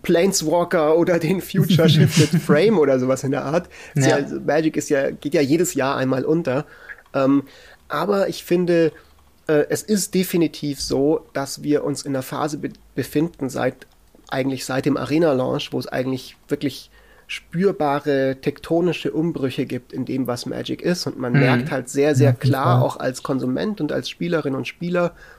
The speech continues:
Speaker 1: dass Hasbro klare Wachstumspläne verfolgt mit dieser Franchise und
Speaker 2: Mhm.
Speaker 1: die auch sehr radikal, sag ich mal, verfolgt. Und das ist durchaus was, wo einem manchmal auch, glaub ich, Angst und Bange werden kann oder man zumindest ein bisschen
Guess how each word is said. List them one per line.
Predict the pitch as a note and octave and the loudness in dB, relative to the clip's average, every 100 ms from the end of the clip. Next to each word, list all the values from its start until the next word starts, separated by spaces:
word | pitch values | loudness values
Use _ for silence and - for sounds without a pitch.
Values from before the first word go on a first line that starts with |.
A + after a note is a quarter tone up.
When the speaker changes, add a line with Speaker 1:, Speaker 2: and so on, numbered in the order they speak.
| - - | -20 -16
Speaker 1:
dass | D#3 D3 - - | -6 -4 -4 -8
Hasbro | D3+ - - C#3+ C3+ B2+ - _ _ _ _ - - D3+ | -8 -8 -4 0 0 0 -8 _ _ _ _ -14 -12 -10
klare | C#3 C3 D3+ D3 C3+ C3 | -6 -4 0 2 2 0
Wachstumspläne | D3 - - C#3+ - - C3 B2 | -4 -6 -6 -6 -6 -4 -2 -2
verfolgt | - A#2 D3 D#3+ - B2+ | -4 -4 0 0 0 -6
mit | A#2 | -4
dieser | A#2+ | -6
Franchise | A#2 C#3 D3 D3 - A2+ D3 - - _ _ - | -4 -2 -2 -4 -6 -4 -6 -8 -16 _ _ -6
und | C#3+ C3 | -2 2
Speaker 2:
Mhm. | C#3+ | 2
Speaker 1:
die | - | 2
auch | B2+ - | -2 -4
sehr | - C#3 C#3 C3 - - - - | 0 2 2 -2 -6 -20 -20 -16
radikal, | D#3 C3+ C#3+ D3 - C#3+ D#3+ D#3+ | -10 -6 -2 -2 -2 -4 0 0
sag | C3 A#2+ | 0 -2
ich | A#2+ | -4
mal, | - A#2+ | -6 -6
verfolgt. | B2 - D3 C#3+ D#3+ - | -8 -2 2 2 0 -8
Und | C3+ - | -10 -8
das | C#3 | -10
ist | - - - | -10 -12 -2
durchaus | F#3+ G#3+ G#3 F3+ - | 0 0 -2 -4 -2
was, | E3+ - | -4 -4
wo | D#3+ | -6
einem | - D3 D3 | -2 0 0
manchmal | C3+ D#3+ - E3+ - | 0 -2 -4 -6 -4
auch, | D3 - - | -6 -6 -6
glaub | B2 C#3+ | -2 0
ich, | F3+ - - | -2 -4 -6
Angst | D3+ - | -6 -6
und | E3 | -8
Bange | - E3+ G#3+ C3+ - | -4 0 0 -2 -4
werden | A#2+ B2 C3 | -4 -2 -2
kann | - C3+ F3 | -2 0 0
oder | D#3 C#3+ | 2 2
man | D3 | 2
zumindest | D3 D3+ D3+ F#3+ F#3 - | 2 4 4 4 0 0
ein | E3 | 0
bisschen | E3 D#3+ - E3+ | 0 -2 0 2